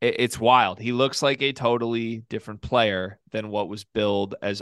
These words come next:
all of the red flags, all of the negatives coming in. So what, what's your take on this? Did Cleveland get the steal of the draft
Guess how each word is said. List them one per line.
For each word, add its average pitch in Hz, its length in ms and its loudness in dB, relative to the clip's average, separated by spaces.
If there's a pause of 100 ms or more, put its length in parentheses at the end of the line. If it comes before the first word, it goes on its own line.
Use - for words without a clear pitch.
all 107 260 6
of 104 100 -4
the 107 100 -4
red 101 220 0
flags, 95 440 -4
all 107 220 6
of 101 120 -2
the 104 100 -4
negatives 95 420 -4
coming 92 320 -6
in. 113 300 0 (360)
So 107 340 0
what, 127 360 4
what's 147 240 4
your 165 80 0
take 156 260 2
on 127 100 2
this? 104 180 -10
Did 117 380 -6
Cleveland 165 600 -4
get 143 340 2
the 127 140 0
steal 151 480 -2
of 123 140 -4
the 127 80 0
draft 110 600 0